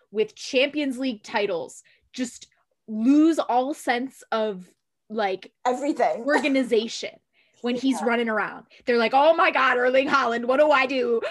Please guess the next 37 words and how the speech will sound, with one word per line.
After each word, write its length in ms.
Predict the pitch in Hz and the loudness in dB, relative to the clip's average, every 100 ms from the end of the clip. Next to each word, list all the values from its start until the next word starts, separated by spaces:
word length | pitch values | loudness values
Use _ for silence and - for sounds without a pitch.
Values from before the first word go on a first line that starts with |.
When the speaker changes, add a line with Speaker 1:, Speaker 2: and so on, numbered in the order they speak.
| - | -6
Speaker 1:
I 200 | 240 254 | -2 0
gotta 320 | 277 254 254 - | 2 2 2 -2
stay 300 | - 285 262 | -4 2 4
on 200 | 269 277 | 2 0
him." 340 | 277 208 214 208 | 0 -4 -6 -2
But 140 | 254 | 0
then 200 | 269 254 - - | 2 -2 -2 2
all 220 | 302 359 | 4 2
of 80 | 247 | 0
the 80 | 240 | -2
defenders 440 | 240 220 202 190 | -2 -6 -6 -6
are 120 | 190 | -6
like 220 | 170 180 | -8 -10
that. 260 | 190 190 - | -8 -10 -12
So 220 | - 269 | -8 -2
they're 180 | 233 269 | 2 4
all 240 | 294 359 311 | 6 4 4
Speaker 2:
And 100 | 277 | 2
then 60 | |
Speaker 1:
worried 160 | 262 277 | 4 4
Speaker 2:
they 100 | 277 | 4
Speaker 1:
about 100 | 269 | 2
Speaker 2:
leave 100 | 285 320 | 0 -2
Speaker 1:
him. 100 | 233 | -2
Speaker 2:
people 240 | 262 277 320 | -2 -2 0
Speaker 1:
And 140 | 233 | 0
Speaker 2:
open. 100 | 247 | 0
Speaker 1:
Jadon 220 | 240 262 | 0 0
Sancho 380 | 320 262 254 214 | 2 2 2 -2
comes 340 | 254 220 214 | -2 -4 -2
dancing 460 | - 226 226 285 233 | -2 0 -2 -6 -8
through 300 | 294 262 208 | -2 0 -2
and 120 | 202 | -4
you're 120 | 202 | -8
like, 200 | 208 277 | -6 -4
"Oh 140 | 339 269 | -4 -4
shit." 280 | - 247 | -2 0